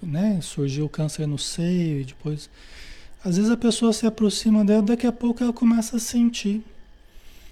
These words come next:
né? Pa-, fica alguns dias ali sentindo, daqui a pouco começa a aparecer uns carocinhos. É, mas aí também vai tomando passe, vai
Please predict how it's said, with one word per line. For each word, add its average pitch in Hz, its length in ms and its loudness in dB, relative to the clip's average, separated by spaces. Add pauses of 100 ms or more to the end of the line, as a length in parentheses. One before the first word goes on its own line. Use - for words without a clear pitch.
(240)
né? 220 280 2 (180)
Pa-, 190 200 2
fica 208 200 0
alguns 190 320 4
dias 180 340 4
ali 185 180 4
sentindo, 180 580 2
daqui 214 180 2
a - 40 0
pouco - 220 -4
começa 214 220 0
a - 20 -4
aparecer 214 580 -2
uns 196 140 -8
carocinhos. 190 600 -2 (2000)
É, 170 40 -8 (180)
mas 190 240 4
aí 220 100 6
também 220 640 6
vai 180 200 4
tomando 180 380 2
passe, 190 760 0
vai 180 280 0